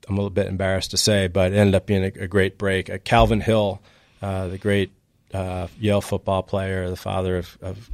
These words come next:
um, Grant Hill, the basketball player, um, and, and still a big force in, in, in sports. He's currently working for the Cowboys. But Grant Hill at the time,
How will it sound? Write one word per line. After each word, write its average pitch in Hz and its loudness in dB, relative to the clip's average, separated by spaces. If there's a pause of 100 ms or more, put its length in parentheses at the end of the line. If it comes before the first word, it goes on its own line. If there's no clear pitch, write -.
(520)
um, 92 -4 (580)
Grant 98 4
Hill, 92 0
the 90 -2
basketball 90 0
player, 92 -2 (360)
um, 95 -4 (760)
and, 95 4
and 92 -4 (300)
still 101 2
a 95 0
big 95 0
force 110 6
in, 95 -8
in, 95 -8
in 95 -6
sports. 98 0
He's 101 -10
currently 101 -6
working 92 -6
for - -8
the 90 -4
Cowboys. 92 -4
But 98 -4
Grant 104 4
Hill 107 4
at 95 -2
the 98 -12
time, 98 -2